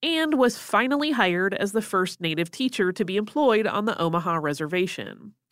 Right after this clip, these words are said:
Suzette moved into a house near the school, and her sisters moved in with her,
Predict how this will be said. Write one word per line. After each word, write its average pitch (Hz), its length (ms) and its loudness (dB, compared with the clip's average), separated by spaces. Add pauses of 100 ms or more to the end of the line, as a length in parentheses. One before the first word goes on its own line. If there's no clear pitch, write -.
(400)
Suzette 226 520 2
moved 214 240 0
into 202 240 2
a 196 40 2
house 254 480 0
near 262 200 -2
the 254 100 0
school, 170 580 0
and 196 120 -4
her 233 80 0
sisters 247 500 -2
moved 180 240 0
in 185 160 0
with 208 200 0
her, 92 340 -6